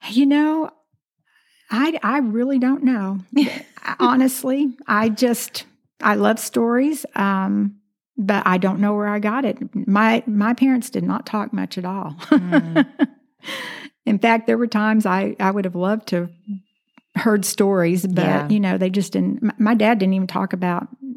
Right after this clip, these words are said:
Speaker 1: you know, the war. He didn't talk
Speaker 2: Mm-hmm.
Speaker 1: about it. I, a lot of, of that generation,
Speaker 2: They
Speaker 1: I think, didn't do
Speaker 2: Yeah,
Speaker 1: that.
Speaker 2: they weren't as ex-,
Speaker 1: That's
Speaker 2: certainly not as expressive as this, the generation we have now
Speaker 1: Yeah.
Speaker 2: and, and how we are today.
Speaker 1: But, um,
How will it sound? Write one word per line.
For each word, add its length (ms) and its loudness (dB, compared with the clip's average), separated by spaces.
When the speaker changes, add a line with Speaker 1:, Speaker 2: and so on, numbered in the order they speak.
Speaker 1:
you 180 0
know, 300 0
the 140 0
war. 440 -2
He 160 0
didn't 220 -2
talk 140 -2
Speaker 2:
Mm-hmm. 80 -2
Speaker 1:
about 280 -4
it. 80 -4
I, 160 0
a 60 4
lot 200 4
of, 180 -2
of 140 0
that 140 0
generation, 540 -4
Speaker 2:
They 180 2
Speaker 1:
I 20 -10
think, 260 -4
didn't 240 -4
do 120 -8
Speaker 2:
Yeah, 380 2
Speaker 1:
that. 100 -4
Speaker 2:
they 120 2
weren't 340 0
as 180 -8
ex-, 80 0
Speaker 1:
That's 420 -2
Speaker 2:
certainly 400 0
not 200 2
as 160 -2
expressive 480 -4
as 180 -4
this, 320 -10
the 260 -12
generation 520 -6
we 80 -6
have 320 -6
now 100 4
Speaker 1:
Yeah. 60 -2
Speaker 2:
and, 200 -10
and 320 -8
how 200 -8
we 120 -6
are 140 -8
today. 520 -8
Speaker 1:
But, 540 2
um, 440 0